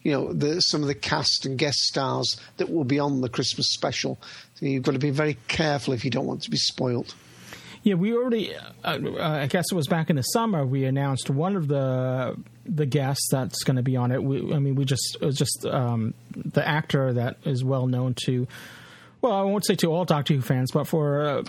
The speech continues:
Speaker 2: um, for many Doctor Who fans, he, he played the first incarnation of the Ninth Doctor, not Christopher Eccleston. Um, he's, he's, um,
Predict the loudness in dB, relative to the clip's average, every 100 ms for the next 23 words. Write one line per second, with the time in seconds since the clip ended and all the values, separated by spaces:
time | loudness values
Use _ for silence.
0 | -4 -2 0 0 0 -2 -6 -12 -2 0
1 | 2 2 2 2 2 0 2 2 2 0
2 | -2 -2 -2 -2 -4 -2 -2 0 0 2
3 | 0 2 2 0 -2 0 0 2 2 2
4 | 0 0 0 0 0 2 2 2 2 0
5 | 0 0 0 -2 -8 -20 -6 0 0 -2
6 | -2 0 2 0 0 0 0 0 0 0
7 | -4 -14 -20 -20 _ _ _ _ -16 -12
8 | -2 0 0 0 0 0 -4 -4 0 2
9 | 2 2 2 2 0